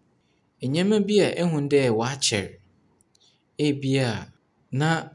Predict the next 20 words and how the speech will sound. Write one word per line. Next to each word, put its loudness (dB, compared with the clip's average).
nokwasɛm 0
no -2
nye -2
dɛ, -4
ɔdze -4
wo 0
nan -4
esisi 0
beebi -2
a -4
oye. -8
Aber 0
biara, -2
Ewuradze -2
fa -4
hɛn 2
nyimpa 0
ban 0
a -2
yɛrebɛyɛ 0